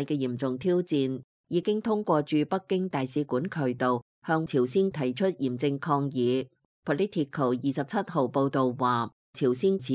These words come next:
舉可能係為咗抗議韓日中首腦會議，表達對其盟友中共嘅不滿。金正恩一直奉行新冷戰思維，尋求加強同中俄嘅聯盟，形成抗美統一戰線。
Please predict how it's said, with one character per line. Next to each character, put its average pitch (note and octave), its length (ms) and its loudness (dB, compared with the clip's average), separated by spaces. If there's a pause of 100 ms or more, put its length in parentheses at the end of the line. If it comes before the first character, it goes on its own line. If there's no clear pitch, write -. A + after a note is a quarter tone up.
(120)
舉 C3 240 2
可 F3+ 160 -2
能 D3 140 -2
係 C3+ 160 -2
為 C3 180 0
咗 B2 220 -2
抗 D#3 280 -2
議 C#3+ 300 0
韓 A#2+ 360 -2
日 C3 240 -2
中 G3 240 0
首 C#3 240 0
腦 D3 220 2
會 B2+ 200 2
議， B2 400 0 (280)
表 D3 240 4
達 C#3 220 0
對 E3 200 2
其 D3+ 160 0
盟 C3 240 0
友 C3 220 2
中 G#3+ 260 2
共 B2 180 -2
嘅 C3+ 100 -2
不 D#3+ 300 0
滿。 B2+ 360 0 (360)
金 F#3 200 0
正 D3+ 180 0
恩 F3 280 2
一 F#3 180 0
直 - 160 -2
奉 C3+ 260 -4
行 C3 300 -4
新 G#3 240 -2
冷 D3 240 0
戰 D3 220 0
思 F3+ 140 -2
維， B2 440 0 (320)
尋 C3+ 220 0
求 C3 260 2
加 G#3 240 -2
強 C#3+ 180 -2
同 C3 240 -2
中 G3+ 300 0
俄 C3+ 140 2
嘅 D3+ 100 0
聯 C3 220 0
盟， B2+ 260 0 (220)
形 C3+ 200 0
成 C3 300 -2
抗 D#3 240 0
美 C#3+ 240 2
統 C#3 240 -4
一 F#3+ 60 0
戰 D3 360 -2
線。 B2+ 440 0